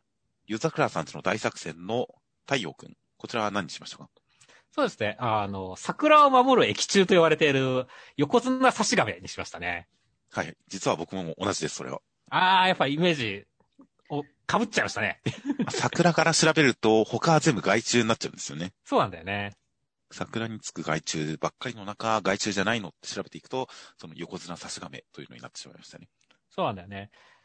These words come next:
Speaker 2: だからやっぱり硬くなるからさ、太陽君も。硬くなる系の虫にしようかなとも思ったんだけどね。
Speaker 1: はいはいはい。
Speaker 2: それよりかやっぱりね、夜桜系のを守るっ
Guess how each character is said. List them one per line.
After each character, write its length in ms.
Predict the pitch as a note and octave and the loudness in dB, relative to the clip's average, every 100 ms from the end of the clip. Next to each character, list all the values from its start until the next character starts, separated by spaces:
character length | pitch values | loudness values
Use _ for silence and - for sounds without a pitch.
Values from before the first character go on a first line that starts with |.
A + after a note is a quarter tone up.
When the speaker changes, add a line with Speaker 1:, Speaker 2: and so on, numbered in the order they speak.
| _ _ | _ _
Speaker 2:
だ 120 | D4 | -6
か 120 | D4 | 0
ら 60 | D3+ | 0
や 80 | D3 | 0
っ 40 | |
ぱ 100 | - | -2
り 100 | G3+ | -4
硬 280 | - - E4+ | -6 -2 0
く 120 | A4 | 4
な 100 | F4+ | 6
る 80 | E4+ | 6
か 100 | B2+ | 2
ら 80 | F#2+ | 0
さ、 160 | G#2+ F#2 | 0 0
太 180 | - | -2
陽 180 | A#2+ F#2+ | -2 -2
君 160 | - F2 | -6 -14
も。 80 | F2 | -8
硬 260 | F3+ B3 | -4 -2
く 120 | C4+ | 0
な 100 | C#4+ | 2
る 80 | C4+ | 2
系 160 | C4+ C4+ | 4 2
の 100 | B3+ | 4
虫 180 | B3 C4 | 0 0
に 80 | B3+ | -2
し 120 | C#4+ | 2
よ 100 | C4+ | 4
う 20 | |
か 120 | B3 | 4
な 200 | G#3+ G#3 | 4 4
と 100 | - | 2
も 60 | A#2+ | 2
思 100 | B2 | 0
っ 60 | C#3+ | 2
た 100 | G#2+ | 0
ん 40 | |
だ 80 | E2+ | -2
け 80 | D#2+ | -12
ど 100 | E2 | -4
ね。 400 | G2 G2+ G2+ - _ _ _ - | -2 -2 -4 -14 _ _ _ -8
Speaker 1:
は 100 | F#2 | -8
い 40 | |
は 100 | C2+ | -8
い 40 | - | -20
は 800 | _ _ _ _ _ _ _ G#3+ | _ _ _ _ _ _ _ -6
い。 20 | |
Speaker 2:
そ 120 | - | 2
れ 80 | D#4+ | 4
よ 40 | |
り 60 | F#4 | 6
か 80 | G#3 | 4
や 80 | F3+ | 4
っ 40 | |
ぱ 100 | A#3 | 4
り 80 | F#3 | 4
ね、 200 | D3+ - | 2 -4
夜 180 | D3 C#3+ | 0 4
桜 500 | D#3 - D3 G#2 G2 - | 4 4 2 2 -2 -4
系 420 | D3 A#2+ A2+ B2+ | -2 0 -2 -4
の 300 | A3 B3+ - - | 0 0 0 0
を 200 | A3 D3+ | 0 2
守 320 | B2+ D#3 | 2 2
る 40 | |
っ 40 | A#2+ | 0